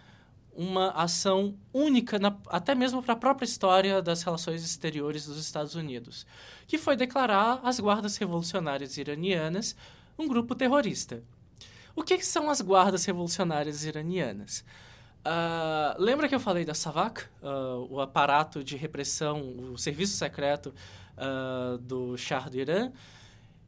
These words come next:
Ele, junto com as milícias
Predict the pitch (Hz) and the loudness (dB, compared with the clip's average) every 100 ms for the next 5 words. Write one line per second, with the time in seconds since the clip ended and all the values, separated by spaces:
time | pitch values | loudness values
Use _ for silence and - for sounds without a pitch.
0 | - 233 294 269 175 156 208 285 285 233 | -2 0 2 0 -2 -2 -2 -2 -4 -4
1 | 226 220 208 202 190 208 202 - 123 120 | -2 -2 -2 -2 -2 -2 -2 -2 -4 -8
2 | - | -8